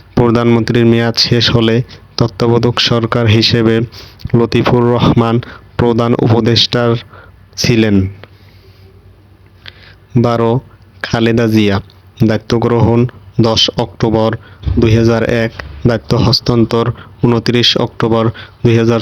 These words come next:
ছয়, মেয়াদ পাঁচ বছর উনিশ দিন, রাজনৈতিক দল বিএমপি। ঊনত্রিশ অক্টোবর দুই হাজার ছয় সালে বিএমপি সরকারের মেয়াদ শেষে তত্ত্বাবধায়ক সরকার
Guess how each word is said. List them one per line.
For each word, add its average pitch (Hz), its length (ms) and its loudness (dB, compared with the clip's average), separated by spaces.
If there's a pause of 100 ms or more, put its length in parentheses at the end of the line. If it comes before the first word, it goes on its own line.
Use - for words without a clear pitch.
ছয়, 110 240 0 (420)
মেয়াদ 117 360 0 (400)
পাঁচ 113 200 0 (120)
বছর 120 240 0 (140)
উনিশ 117 280 2
দিন, 113 180 2 (440)
রাজনৈতিক 113 560 0
দল 113 200 2 (480)
বিএমপি। 113 680 0 (600)
ঊনত্রিশ 127 460 0
অক্টোবর 117 420 0
দুই 117 140 4
হাজার 117 300 2
ছয় 117 200 2
সালে 113 300 0 (340)
বিএমপি 113 400 2
সরকারের 113 540 0
মেয়াদ 110 280 0
শেষে 113 400 0 (380)
তত্ত্বাবধায়ক 117 680 -2 (120)
সরকার 117 420 -2